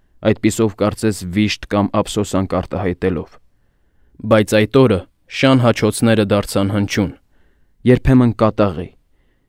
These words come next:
ինչպես այն ժամանակ, երբ Նեգորոն երևում էր Պիլիգրիմի տախտակամածի վրա։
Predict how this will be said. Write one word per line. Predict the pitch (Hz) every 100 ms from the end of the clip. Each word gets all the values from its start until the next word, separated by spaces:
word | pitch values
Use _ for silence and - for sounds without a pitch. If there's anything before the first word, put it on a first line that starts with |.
| _ _
ինչպես | 120 113 - 120
այն | - 123 120
ժամանակ, | 107 110 113 127 113 110
երբ | 104
Նեգորոն | 107 104 101 104 110 104
երևում | 104 101 104 107 101
էր | -
Պիլիգրիմի | 110 104 104 98 98 98
տախտակամածի | 98 92 - 95 92 92 87 87 82
վրա։ | -